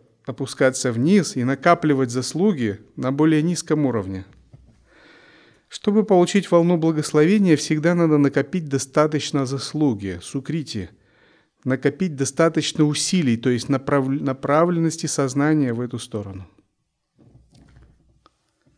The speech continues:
Например, если вы хотите получить первую волну благословений, надо научиться делать севу бескорыстно, с любовью и уважением.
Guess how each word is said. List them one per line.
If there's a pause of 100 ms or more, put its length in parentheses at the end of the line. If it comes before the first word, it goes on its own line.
(540)
Например,
если
вы
хотите
получить
первую
волну
благословений,
надо
научиться
делать
севу
бескорыстно,
с
любовью
и
уважением.